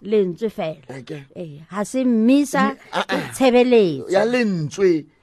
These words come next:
Speaker 1: Ya
Speaker 2: Ebile
Speaker 1: lentswe.
Speaker 2: ha o sa tla ho amohelwa.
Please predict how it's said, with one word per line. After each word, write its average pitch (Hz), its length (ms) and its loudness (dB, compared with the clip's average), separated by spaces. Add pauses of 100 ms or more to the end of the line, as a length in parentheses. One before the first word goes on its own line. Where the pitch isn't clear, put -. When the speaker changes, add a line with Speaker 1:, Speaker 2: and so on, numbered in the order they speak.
(120)
Speaker 1:
Ya 254 120 2
Speaker 2:
Ebile 370 160 0
Speaker 1:
lentswe. 208 480 -4
Speaker 2:
ha 175 80 2
o - 80 -4
sa 240 80 -4
tla 170 120 -6
ho 170 120 -4
amohelwa. 151 800 -4